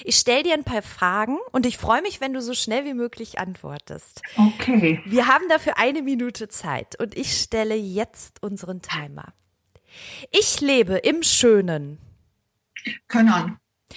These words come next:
Speaker 1: Zum Frühstück gab es heute
Speaker 2: Ein Omelett.
Speaker 1: Lecker. Mein <laughs> Lieblingsfach als Lehrerin.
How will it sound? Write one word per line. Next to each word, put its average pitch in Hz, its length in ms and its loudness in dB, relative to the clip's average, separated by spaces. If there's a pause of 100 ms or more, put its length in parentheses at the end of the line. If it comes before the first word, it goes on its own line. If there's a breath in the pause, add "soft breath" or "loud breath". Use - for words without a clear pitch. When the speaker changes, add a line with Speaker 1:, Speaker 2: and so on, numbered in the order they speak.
(200 loud breath)
Speaker 1:
Zum 427 240 4
Frühstück - 560 2
gab 220 240 2
es - 180 -2
heute 180 440 -2 (800)
Speaker 2:
Ein 240 160 2
Omelett. 214 440 4 (800 soft breath)
Speaker 1:
Lecker. - 380 -10 (260 loud breath)
Mein 277 240 2
<laughs> 254 240 4
Lieblingsfach 320 920 4
als 240 340 2
Lehrerin. 180 760 -2